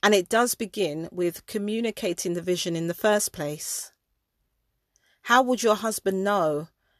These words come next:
that you want to talk about your day, eat dinner at the table, and be greeted at the door if you haven't told him?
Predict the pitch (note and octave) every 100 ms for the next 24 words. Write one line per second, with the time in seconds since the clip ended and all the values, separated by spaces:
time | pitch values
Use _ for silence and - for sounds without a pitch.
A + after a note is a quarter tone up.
0 | _ E3+ F#3+ G#3+ F#3+ G3 - - F3+ -
1 | A#3+ A#3 A3+ G#3+ A3 A3 F3+ D3+ D3 E3+
2 | - _ _ _ A3+ A3+ G#3 A3 A#3+ A3
3 | A3+ - F3 D#3+ D#3 E3+ F3+ - _ _
4 | _ _ F#3+ F#3 F3 - F3 F#3+ D3+ G3
5 | A#3 - F3+ - F3 G3 F3 D3 F3+ G#3+
6 | _ _ _ F#3 G#3 F#3+ - A#3 A#3 G3
7 | - A3 B3 A#3 G#3+ E3+ D3